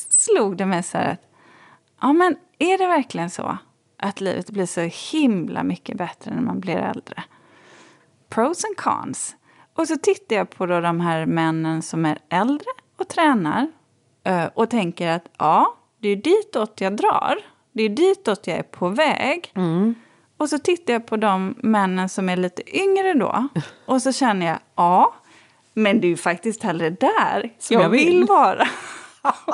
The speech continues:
Speaker 1: Och då kände jag så här... Ah, jag vet inte. Jag vet inte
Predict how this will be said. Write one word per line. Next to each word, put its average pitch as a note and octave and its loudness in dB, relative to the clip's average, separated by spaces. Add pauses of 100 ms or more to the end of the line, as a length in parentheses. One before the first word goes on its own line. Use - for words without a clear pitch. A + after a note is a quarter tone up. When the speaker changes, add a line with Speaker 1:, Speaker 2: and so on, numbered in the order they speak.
(180)
Speaker 1:
Och G4+ 4 (120)
då D#4 0
kände A3 0
jag F#3 0
så F#3+ 2
här... F#3+ 4 (680)
Ah, F#3+ 6 (480)
jag A3 2 (120)
vet B3 0
inte. - 0 (760)
Jag A3+ 0
vet C4 0
inte A#3 -4